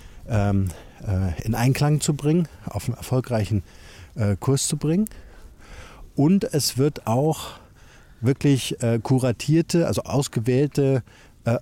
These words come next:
Mentoren geben, die mithelfen, ein selbstbestimmtes Leben zu führen,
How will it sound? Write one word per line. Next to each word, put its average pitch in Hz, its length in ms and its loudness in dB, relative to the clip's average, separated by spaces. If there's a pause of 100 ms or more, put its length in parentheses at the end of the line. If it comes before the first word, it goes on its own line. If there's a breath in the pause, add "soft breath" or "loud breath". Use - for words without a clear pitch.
Mentoren 127 760 2
geben, 123 640 2 (220)
die 143 200 2
mithelfen, 113 880 2 (400 loud breath)
ein 101 140 0
selbstbestimmtes 101 840 0
Leben 87 260 0
zu - 120 -4
führen, 78 300 -4